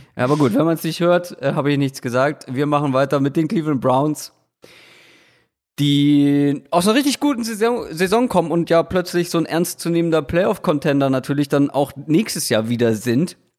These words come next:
weil sie ein gutes Grundgerüst zur Verfügung haben.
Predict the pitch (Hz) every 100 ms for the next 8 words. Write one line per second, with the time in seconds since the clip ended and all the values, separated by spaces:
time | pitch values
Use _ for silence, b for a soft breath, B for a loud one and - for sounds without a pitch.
0 | _ - 123 120 131 139 214 247 - _
1 | _ _ _ _ - 120 117 139 135 143
2 | 151 160 120 113 - 107 110 - 101 95
3 | 92 92 104 104 120